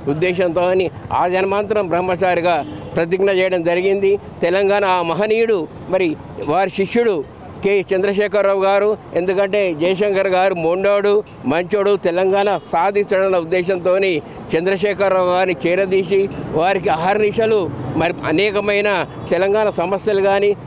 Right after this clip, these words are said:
తెలంగాణ ఎట్లా సాధించాలో తెలియడము, సలహాలు ఇవ్వడం జరిగింది. వారి యొక్క ఆచరణలో, వారి యొక్క మార్గదర్శకాల్లో చంద్రశేఖరరావు గారు మరి తెలంగాణ సాధించిన విషయం మనందరికీ తెలుసు కాబట్టి,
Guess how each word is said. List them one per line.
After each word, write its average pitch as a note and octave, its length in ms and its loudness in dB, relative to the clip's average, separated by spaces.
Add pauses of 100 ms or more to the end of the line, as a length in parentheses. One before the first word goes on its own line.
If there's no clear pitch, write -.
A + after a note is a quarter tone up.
(140)
తెలంగాణ G3 360 2 (120)
ఎట్లా F#3+ 260 -2
సాధించాలో G3 640 2 (420)
తెలియడము, G3+ 640 2
సలహాలు F#3+ 320 2
ఇవ్వడం F#3+ 260 2
జరిగింది. F#3+ 400 2 (400)
వారి G3 320 2
యొక్క G#3+ 200 -2 (400)
ఆచరణలో, G#3+ 560 2 (400)
వారి G3 200 2
యొక్క G#3 160 -2 (140)
మార్గదర్శకాల్లో G3+ 760 2
చంద్రశేఖరరావు F#3 800 0
గారు G3+ 200 4 (300)
మరి E3+ 180 2
తెలంగాణ G3 340 2 (100)
సాధించిన F3+ 400 0 (100)
విషయం G3+ 260 0
మనందరికీ F3+ 460 -2
తెలుసు F3+ 240 -2
కాబట్టి, F#3+ 440 0